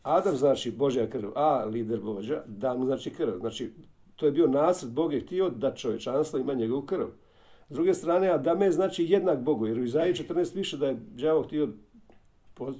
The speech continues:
podići sebi prijestolje na sjeveru, da bude jednak Bogu, a to Adame na hebrejski znači jednak Bogu. S druge strane, Adam znači onaj koji je otkriven za duhovni svijet.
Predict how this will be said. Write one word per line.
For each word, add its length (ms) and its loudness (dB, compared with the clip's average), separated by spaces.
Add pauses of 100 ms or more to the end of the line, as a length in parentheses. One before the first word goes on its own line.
(120)
podići 360 -4
sebi 220 -6
prijestolje 440 -4
na 60 -2
sjeveru, 440 -4 (420)
da 160 -8
bude 300 -2
jednak 460 0
Bogu, 400 0 (840)
a 120 -6
to 180 0
Adame 640 2
na 100 2
hebrejski 440 0
znači 280 -2
jednak 400 0
Bogu. 280 -4
S 40 -10
druge 220 -2
strane, 360 0
Adam 260 0
znači 380 -4
onaj 280 -2
koji 200 -2
je 140 -4
otkriven 480 -2
za 200 0
duhovni 360 -2
svijet. 360 -4